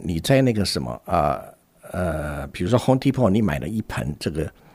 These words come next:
这个，呃，圣诞红，其实它是只插了三支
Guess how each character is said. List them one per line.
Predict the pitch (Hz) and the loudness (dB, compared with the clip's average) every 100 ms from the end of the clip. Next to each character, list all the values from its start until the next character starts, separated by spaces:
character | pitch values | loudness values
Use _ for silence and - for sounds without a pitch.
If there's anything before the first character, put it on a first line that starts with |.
| _ _ _ _ - | _ _ _ _ -4
这 | - | -2
个， | 98 87 78 71 65 69 - | 2 2 2 0 -4 -8 -4
呃， | 90 80 78 - | -4 -2 -6 -2
圣 | - 120 | 4 6
诞 | 123 | 6
红， | 85 67 73 - - - - | 6 0 -4 -10 -20 -20 -2
其 | - - 185 | 4 6 6
实 | - 110 - | 6 2 0
它 | - | 0
是 | 127 113 95 - _ _ _ _ _ _ _ _ | 0 0 -2 -4 _ _ _ _ _ _ _ _
只 | - | -2
插 | 95 - 107 | -2 0 0
了 | 90 | 2
三 | - 104 95 | 2 2 2
支 | - 92 | 0 -2